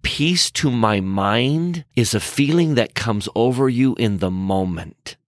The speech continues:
that says, "I feel good about this.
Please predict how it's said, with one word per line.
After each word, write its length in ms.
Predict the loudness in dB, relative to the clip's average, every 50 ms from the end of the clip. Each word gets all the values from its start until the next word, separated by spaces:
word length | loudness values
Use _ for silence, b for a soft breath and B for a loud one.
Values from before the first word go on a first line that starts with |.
| _
that 200 | -4 -4 -4 -2
says, 680 | -4 -4 -2 0 0 0 -2 -4 -6 -6 -8 -10 -10 -12 _ _ _ _ _ _ _ _
"I 100 | -6 -6
feel 360 | -6 -6 -6 -4 -2 -2 -2 -2
good 300 | -4 -4 -4 -4 -4 -4
about 340 | -8 -10 -12 -14 -14 -16
this. 480 | -16 -16 -14 -14 -14 -14 -12 -14 -14 -16